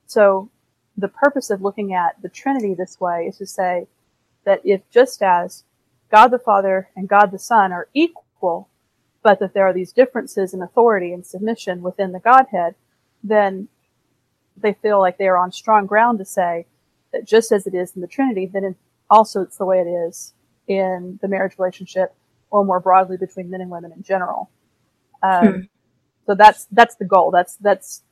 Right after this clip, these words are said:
Speaker 1: and that's a stated purpose. There's a, there was an article written, uh, I think May of twenty, two thousand fifteen,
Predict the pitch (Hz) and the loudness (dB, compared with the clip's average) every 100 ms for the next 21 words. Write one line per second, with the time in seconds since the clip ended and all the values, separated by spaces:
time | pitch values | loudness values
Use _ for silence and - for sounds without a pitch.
0 | _ _ _ _ _ _ 220 208 185 180 | _ _ _ _ _ _ 2 2 2 0
1 | 202 175 - 226 202 180 175 170 180 - | 0 0 0 2 2 -2 -6 -8 -12 -8
2 | 185 180 185 175 180 202 _ _ - 208 | -8 -4 -4 -2 -6 -14 _ _ -6 -6
3 | 202 202 214 220 208 190 190 196 190 190 | -4 2 4 4 0 0 0 0 -6 -10
4 | - - _ _ _ _ 202 196 190 190 | -16 -20 _ _ _ _ 0 2 2 0
5 | 220 - 196 196 208 - - _ _ _ | -8 -4 2 6 4 2 -6 _ _ _
6 | 196 190 220 196 - 226 208 202 202 190 | -4 -4 -6 -8 -6 2 2 2 -2 -12
7 | - 202 196 | -8 -8 -8